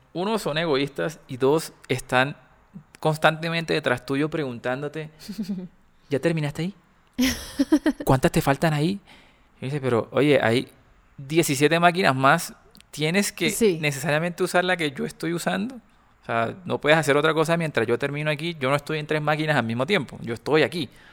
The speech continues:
Speaker 1: Ve a otra, cuando yo termine, con mucho gusto".
Speaker 2: O no, no preguntes,
Speaker 1: Pero no,
Speaker 2: simplemente
Speaker 1: se,
Speaker 2: espera.
Speaker 1: se te quedan ahí,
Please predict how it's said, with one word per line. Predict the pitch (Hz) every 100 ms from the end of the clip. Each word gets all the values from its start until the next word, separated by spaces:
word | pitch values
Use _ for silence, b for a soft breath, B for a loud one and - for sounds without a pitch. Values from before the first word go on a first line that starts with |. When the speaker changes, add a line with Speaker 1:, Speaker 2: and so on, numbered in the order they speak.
| b b b
Speaker 1:
Ve | - 104
a | 113
otra, | 143 123 143 185
cuando | 110 107
yo | 107
termine, | 110 127 135
con | 139
mucho | 110 104
gusto". | 113 117 151 -
Speaker 2:
O | 214
no, | 202 175
no | 190
preguntes, | 175 175 190 262 214 165
Speaker 1:
Pero | 117
no, | 117 131
Speaker 2:
simplemente | 202
Speaker 1:
se, | 208
Speaker 2:
espera. | 127 240 175
Speaker 1:
se | 160 123
te | 123
quedan | 123 147
ahí, | 180 135 135 170